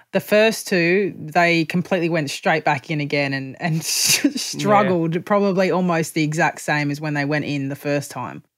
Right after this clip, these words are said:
Speaker 2: Yeah. And look, I mean, I've never been gassed. I'd like to. Sounds weird. But, um, <laughs> but it's,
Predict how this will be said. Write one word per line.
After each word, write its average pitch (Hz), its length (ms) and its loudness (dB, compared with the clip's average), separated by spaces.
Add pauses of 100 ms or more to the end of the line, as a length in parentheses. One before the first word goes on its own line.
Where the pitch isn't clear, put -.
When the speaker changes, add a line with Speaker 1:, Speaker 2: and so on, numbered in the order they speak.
(160)
Speaker 2:
Yeah. 139 340 -2 (220)
And 151 180 0
look, 165 200 0
I 180 40 6
mean, 170 160 4
I've 160 140 0
never 170 160 0
been 143 160 0
gassed. 143 260 -2
I'd 139 140 -2
like 151 180 0
to. 139 160 -4
Sounds 135 260 -2
weird. 143 360 -2
But, 151 180 0 (100)
um, 151 400 4 (580)
<laughs> - 640 -6
but 175 320 2
it's, 202 420 0